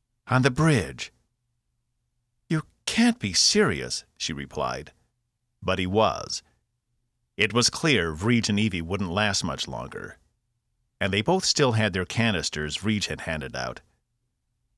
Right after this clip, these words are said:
They could survive in space for a few minutes. Diamant couldn't. "I'm dropping the armor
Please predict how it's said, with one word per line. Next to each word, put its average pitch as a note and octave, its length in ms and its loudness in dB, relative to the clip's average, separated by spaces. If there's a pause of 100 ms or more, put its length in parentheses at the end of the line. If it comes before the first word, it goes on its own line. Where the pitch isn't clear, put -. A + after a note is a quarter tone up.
(140)
They C3+ 140 4
could G3+ 180 2
survive A2+ 460 2
in F#2+ 80 -2
space - 400 0
for F2+ 180 -2
a E2+ 60 0
few G#2 200 -2
minutes. F2 460 -4 (500)
Diamant F#2 600 0
couldn't. E2 380 -4 (960)
"I'm A2+ 120 -2
dropping D3+ 420 4
the A2+ 160 2
armor F#2 360 0